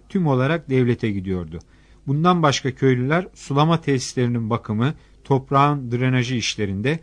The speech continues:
askeri istihkam işlerinde çalışmak zorundalardı. Hepsi özgün bir angarya biçimini oluşturuyordu. Ama Avrupa'da çok yaygın olan senyörlerin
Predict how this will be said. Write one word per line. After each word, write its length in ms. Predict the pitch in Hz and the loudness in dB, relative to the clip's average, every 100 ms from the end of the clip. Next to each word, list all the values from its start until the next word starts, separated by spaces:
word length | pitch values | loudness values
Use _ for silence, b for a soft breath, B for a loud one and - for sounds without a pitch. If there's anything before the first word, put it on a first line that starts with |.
| b b - | b b -2
askeri 460 | 123 - - 143 | -2 0 0 2
istihkam 640 | 160 135 - - 127 147 135 | 2 -2 -4 -8 -4 -2 -2
işlerinde 480 | - 117 110 135 | -4 -4 -4 -4
çalışmak 540 | 165 - 120 - 127 117 | -4 -2 -2 -2 -4 -4
zorundalardı. 760 | 113 104 101 98 92 85 80 - - - - - | -4 -4 -2 -2 -2 -4 -8 -16 -20 -20 -20 0
Hepsi 420 | 175 196 - 185 | 2 2 2 2
özgün 440 | - 143 151 175 175 | 2 0 0 -2 0
bir 240 | 185 - | 0 0
angarya 400 | 139 147 139 127 | 2 2 2 0
biçimini 380 | 110 - 117 110 | -2 -4 -2 -2
oluşturuyordu. 800 | 101 92 - - 92 92 85 80 b b b - | -2 -4 -8 -10 -6 -6 -8 -12 b b b -2
Ama 300 | 156 156 160 | 2 2 4
Avrupa'da 560 | 143 156 160 143 160 | 4 4 2 -2 -2
çok 280 | - 180 180 | 2 0 2
yaygın 280 | 135 127 127 | 0 2 0
olan 260 | 117 110 | 0 -2
senyörlerin 760 | 95 - 110 113 110 107 135 | -4 -4 -2 0 0 -2 -2